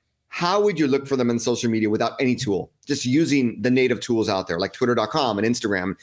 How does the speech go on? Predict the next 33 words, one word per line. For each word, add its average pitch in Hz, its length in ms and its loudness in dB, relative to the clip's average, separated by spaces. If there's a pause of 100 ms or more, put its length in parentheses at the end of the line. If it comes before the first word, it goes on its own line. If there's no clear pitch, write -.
(200)
and 113 80 0
what 113 100 0
have 113 240 -2
you. 90 200 0 (320)
And 143 100 2
if 135 100 -2
you 220 120 2
can 240 120 0
create 220 220 2
a 151 60 0
process, 104 760 -2 (540)
then 156 280 2
try 185 240 0
to 190 80 2
find 175 220 0
a 147 40 0
tool 151 220 0
that 127 100 2
replicates 123 480 -2
that - 160 -2
process. - 600 -6 (340)
And, 156 220 0 (100)
and 160 300 0
when 190 120 2
you 190 80 2
work 214 200 2
with 175 100 0
an 147 140 2
agency, 135 840 0 (120)
the 139 80 -2
problem 151 340 0
then 139 160 2
becomes 123 540 0